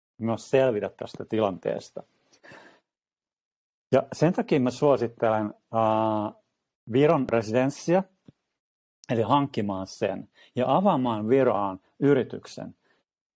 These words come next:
Ja sen kautta siirtää sitä liiketoimintaa sinne ja mahdollisesti muuttamaan sinne tai sieltä Virosta jonnekin muualle.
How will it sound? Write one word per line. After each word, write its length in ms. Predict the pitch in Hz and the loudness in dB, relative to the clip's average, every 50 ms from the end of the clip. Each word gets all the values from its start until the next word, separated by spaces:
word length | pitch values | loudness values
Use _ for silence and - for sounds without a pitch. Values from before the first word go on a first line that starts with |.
| _ _ - | _ _ 0
Ja 320 | 117 120 120 120 123 - - _ _ _ _ _ _ _ _ _ _ _ | 2 4 4 4 2 -2 -10 _ _ _ _ _ _ _ _ _ _ _
sen 340 | - - - 151 185 208 202 | -12 -2 0 2 2 2 2
kautta 440 | 208 165 143 135 127 127 - 120 110 107 - _ - | 2 2 2 2 0 0 -4 -6 -6 -6 -10 _ -18
siirtää 560 | - - 175 208 214 202 - - 127 117 117 | -2 2 2 2 2 2 0 0 0 0 0
sitä 240 | 117 127 101 120 117 | -4 -2 -2 2 4
liiketoimintaa 760 | 131 143 131 131 117 120 - 110 107 104 95 - 110 101 104 | 4 4 2 0 -4 -4 -4 -4 -4 -4 -6 -4 -4 -6 -6
sinne 540 | - - - 127 117 107 104 98 101 113 - | -6 -4 -2 -2 -2 -2 -2 -4 -8 -8 -4
ja 100 | 120 113 | -2 0
mahdollisesti 420 | 123 156 180 190 156 - - - | 2 2 2 0 -2 -4 -4 -6
muuttamaan 600 | 107 117 147 185 196 196 - - 110 107 98 98 | -4 0 2 2 0 0 -2 -4 -4 -4 -6 -8
sinne 460 | 95 - - 113 117 127 135 165 165 - _ - - - - _ _ | -8 -4 -2 -2 0 0 -2 -4 -8 -10 _ -20 -20 -20 -20 _ _
tai 180 | 135 131 139 | 2 2 2
sieltä 420 | 135 - - 147 139 123 - 127 123 | 2 2 2 2 2 4 2 2 4
Virosta 540 | 139 143 147 147 127 - - - 123 - - _ _ _ _ _ _ _ _ | 4 4 4 2 0 -2 -2 -4 -4 -4 -6 _ _ _ _ _ _ _ _
jonnekin 400 | 123 127 151 190 196 - - 139 | -4 -2 -2 -2 -4 -6 -6 -4
muualle. 420 | 131 120 110 95 90 92 98 101 | -4 -4 -4 -6 -8 -8 -10 -12